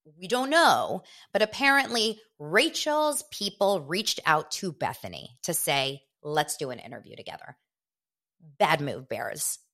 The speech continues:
Okay? Real bad move. Because Rachel has a story here. She has a real story, and she has a, um, a real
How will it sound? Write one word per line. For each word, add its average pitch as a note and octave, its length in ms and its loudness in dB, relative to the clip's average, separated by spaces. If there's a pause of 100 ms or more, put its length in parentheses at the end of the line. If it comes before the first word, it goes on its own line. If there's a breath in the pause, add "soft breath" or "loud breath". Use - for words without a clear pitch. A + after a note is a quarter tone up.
(120)
Okay? D#3+ 360 -2 (160)
Real F#3 260 6
bad C3+ 260 -2
move. - 360 -14 (640)
Because F#3 280 -2
Rachel D#4 640 0 (520)
has - 380 0 (280)
a - 20 -6
story G#2 460 -4
here. C#3+ 340 -4 (640)
She - 160 -2
has G3 260 4
a F3+ 80 2
real A3+ 300 0
story, C#3+ 720 -2 (300 loud breath)
and G#3 160 0
she A3 140 -2
has A#3+ 540 -2
a, F3+ 400 0 (640 soft breath)
um, D#3+ 460 -4 (600)
a F3+ 140 4
real B3 760 0